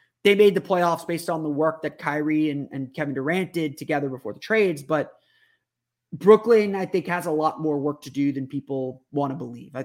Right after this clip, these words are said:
I think people really like the idea of Mikal Bridges because they know him. He's a known commodity. They know Cam Johnson from the, from the Phoenix days.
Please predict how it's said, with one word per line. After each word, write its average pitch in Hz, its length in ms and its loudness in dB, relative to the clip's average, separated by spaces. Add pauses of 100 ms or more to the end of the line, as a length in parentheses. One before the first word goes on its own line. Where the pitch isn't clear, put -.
I 131 60 -6
think 143 160 -10
people 151 220 -6
really 151 240 2
like 156 260 2
the 165 120 -2
idea 156 180 -2
of 156 60 -4
Mikal 147 300 -4
Bridges 151 280 -4
because 135 160 -14
they 117 100 -10
know 135 260 -4
him. 165 100 -2
He's 135 140 -6
a 131 40 -12
known 123 180 -14
commodity. 175 600 -4 (420)
They 170 100 -2
know 151 100 0
Cam 147 220 -4
Johnson 160 380 -2
from 139 160 -10
the, 131 100 -12 (240)
from 131 160 -8
the 117 60 -12
Phoenix 262 360 2
days. 190 380 2